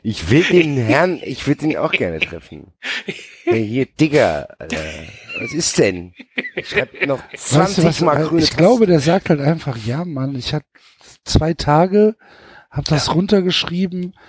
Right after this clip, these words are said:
Speaker 2: hat
Speaker 3: Ja.
Speaker 2: zweihundertfünfzig Euro gebracht, Ende.
Speaker 3: Ja.
Speaker 1: Der
Speaker 3: Dann
Speaker 1: weiß
Speaker 3: musste sie im
Speaker 1: wahrscheinlich gar nicht
Speaker 3: Ernstfall
Speaker 1: mehr
Speaker 3: nur
Speaker 1: von dem
Speaker 3: noch
Speaker 1: Buch.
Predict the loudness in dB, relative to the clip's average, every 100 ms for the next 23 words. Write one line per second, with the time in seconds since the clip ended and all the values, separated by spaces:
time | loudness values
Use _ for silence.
0 | -20 -20 -4 -4 -2 -10 -14 -2 2 4
1 | 2 0 -2 -2 -2 0 0 0 -2 -2
2 | 2 2 2 -4 -14 -12 -4 -2 -2 -2
3 | -2 -2 -6 _ _ _ _ -20 -20 -20
4 | -16 -16 -8 -2 0 2 2 2 0 0
5 | 2 2 2 0 0 -2 -2 -6 -14